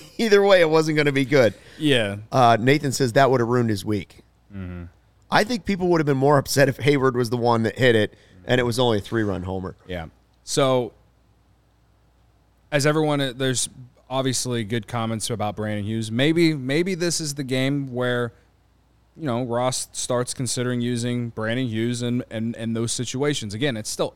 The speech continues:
Speaker 2: April, so he's still trying to figure out that bullpen a little bit. Obviously, he's gonna give Fulmer some run because he's a veteran and he's proven to be very good in high, high leverage spots throughout his career, and that's why he's doing it. Um, but yeah, I mean, eh,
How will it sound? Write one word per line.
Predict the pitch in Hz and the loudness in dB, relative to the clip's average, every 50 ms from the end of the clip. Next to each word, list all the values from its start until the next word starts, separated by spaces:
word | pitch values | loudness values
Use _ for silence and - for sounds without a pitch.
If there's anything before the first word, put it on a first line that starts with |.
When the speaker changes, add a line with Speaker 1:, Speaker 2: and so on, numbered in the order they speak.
| _ - | _ -10
Speaker 2:
April, | 110 127 139 139 131 104 98 98 | -6 -6 -6 -6 -8 -10 -10 -10
so | - - 107 | -10 -8 -8
he's | 104 117 131 - | -8 -6 -6 -6
still | - 156 139 127 | -4 -4 -6 -6
trying | - 139 127 123 120 | -6 -6 -6 -6 -6
to | 117 | -8
figure | - - 123 120 117 117 | -8 -8 -8 -6 -6 -4
out | 117 113 - - | -4 -6 -6 -8
that | 110 107 92 87 | -10 -10 -8 -6
bullpen | 104 123 131 - 120 110 101 | -6 -6 -4 -6 -6 -10 -8
a | 98 | -10
little | 98 98 95 92 | -10 -10 -10 -10
bit. | 85 101 104 104 - _ _ _ _ _ _ _ - - | -8 -6 -6 -8 -8 _ _ _ _ _ _ _ -8 -6
Obviously, | 120 131 143 139 - 147 | -4 -2 -2 -2 -4 -4
he's | 139 131 | -6 -4
gonna | 135 139 135 127 | -4 -4 -4 -2
give | 131 135 127 | -2 -4 -4
Fulmer | - - 123 131 131 131 123 | -4 -4 -4 -4 -2 -4 -4
some | - 131 123 113 | -6 -6 -4 -4
run | 113 113 117 120 | -4 -4 -4 -4
because | 117 107 - 117 110 | -4 -4 -4 -4 -4
he's | 117 117 | -4 -4
a | 113 104 | -6 -6
veteran | 92 110 110 110 117 117 117 117 117 | -6 -4 -4 -4 -2 -2 -4 -4 -4
and | 107 107 | -4 -4
he's | 113 110 - | -6 -6 -8
proven | - _ - 117 120 120 117 123 120 | -12 _ -12 -8 -6 -6 -4 -4 -6
to | 110 | -4
be | 123 117 | -4 -4
very | 110 117 120 120 | -4 -2 -2 -2
good | 104 113 117 117 | -2 -4 -4 -4
in | 110 | -4
high, | 104 107 113 120 117 - | -6 -4 -4 -4 -6 -6
high | - - 117 117 | -8 -8 -6 -6
leverage | 113 113 113 110 113 110 | -4 -4 -4 -6 -6 -8
spots | - - 127 123 120 - | -10 -8 -8 -8 -8 -8
throughout | - 113 113 113 | -8 -8 -8 -8
his | 110 - - | -8 -10 -10
career, | - 113 123 151 151 135 131 127 - _ _ _ _ _ _ - | -10 -8 -4 -2 -2 -2 -2 -4 -6 _ _ _ _ _ _ -16
and | 87 101 | -10 -8
that's | 110 113 - - | -8 -6 -6 -2
why | 123 131 131 131 | 0 2 2 2
he's | 127 120 113 | 2 0 0
doing | 127 165 185 165 139 120 | 2 2 4 4 2 2
it. | 120 127 127 - _ _ _ _ _ _ _ _ _ _ _ - | 0 -2 -2 -4 _ _ _ _ _ _ _ _ _ _ _ -10
Um, | - 113 113 113 113 113 110 110 107 107 104 101 98 - _ _ - - - _ _ _ _ _ _ _ _ _ _ _ - | -6 -4 -2 -2 0 0 0 -2 -2 -2 -4 -6 -8 -12 _ _ -20 -20 -20 _ _ _ _ _ _ _ _ _ _ _ -6
but | 139 139 | -2 0
yeah, | 175 185 151 113 104 | 2 2 2 2 0
I | 110 120 | -2 -2
mean, | 127 131 131 131 131 131 131 131 | -2 -2 -2 -2 -2 -2 -4 -6
eh, | 123 - - - 123 127 127 120 104 | -8 -12 -14 -14 -12 -12 -10 -10 -10